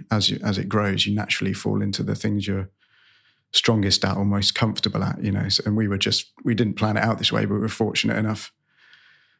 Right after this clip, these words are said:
that, you know, I, I've got an engineering background, so I'm probably more technical based, science based for brewing. And, you know, Sam's, uh, got a, a, a kind of, um, leadership background, so he ended up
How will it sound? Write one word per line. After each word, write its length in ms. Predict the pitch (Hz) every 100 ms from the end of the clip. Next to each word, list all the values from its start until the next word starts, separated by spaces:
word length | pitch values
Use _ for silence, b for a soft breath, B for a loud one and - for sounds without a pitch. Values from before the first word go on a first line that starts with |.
| b
that, 200 | 113 107
you 80 | 110
know, 280 | 107 107 104 -
I, 100 | 107
I've 120 | 95
got 120 | 123
an 60 | 117
engineering 420 | 113 117 117 113
background, 400 | 117 - 117 113
so 160 | - 110
I'm 140 | 101
probably 240 | - 110
more 340 | 107 107 107 98 _ _ _ _ _ -
technical 500 | - 120 117 - 110
based, 720 | 107 113 110 - - - - -
science 340 | - 113 107
based 420 | - 117 117 -
for 120 | - 101
brewing. 520 | 113 131 127 123 117
And, 260 | 107 104 113
you 60 |
know, 180 | 104 104
Sam's, 540 | 95 113 110 107 - _ b b b b b b b _ -
uh, 360 | 117 107 107 107
got 200 | 107 113
a, 160 | 107 101 - _ _ -
a, 320 | 113 - -
a 40 | - _ _ -
kind 200 | 110 107
of, 260 | 101 - - -
um, 500 | 110 110 107 104 98 _ _ _ _ _ _ _ _ _
leadership 600 | - 120 120 117 123 - -
background, 520 | 120 143 120 117 113
so 160 | -
he 240 | 107 113 113
ended 240 | 113 110
up 240 | 113 -